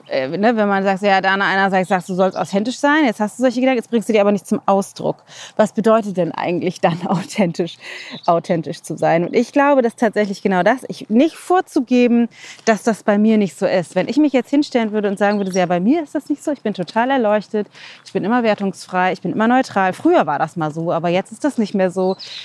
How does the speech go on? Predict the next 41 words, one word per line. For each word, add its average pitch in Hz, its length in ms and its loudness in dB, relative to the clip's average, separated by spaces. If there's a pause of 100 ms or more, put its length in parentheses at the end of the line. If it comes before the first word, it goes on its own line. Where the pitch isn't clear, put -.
(140)
Ich - 200 -6
bin, 220 460 2
äh, 190 220 2
die 202 140 2
Ruhe 233 280 4
in 240 160 2
Person 196 800 2
und 185 200 -4
ich - 160 -8
bin, 196 480 0 (240)
streite 226 440 0
mich 247 160 0
nie 247 160 6
mit 254 140 2
meinem 254 140 2
Partner 180 540 0
und 190 80 0
ich 170 60 -10
bin - 140 -4
immer 247 180 0
toll 240 280 0
zu 262 120 -2
meinen 262 220 2
Kindern 185 720 2
und, 185 200 -2 (600)
ähm, 196 600 2
ernähre 247 300 4
mich 269 220 0
immer 254 240 4
gut 196 460 0
und 196 180 -4
fühle 254 200 2
mich 254 180 2
jeden 233 320 0
Tag 240 360 -2
toll 208 320 2
mit 196 200 -2
mir 190 480 2
und 190 140 -4 (340)
hab 220 140 -2
ein 220 180 0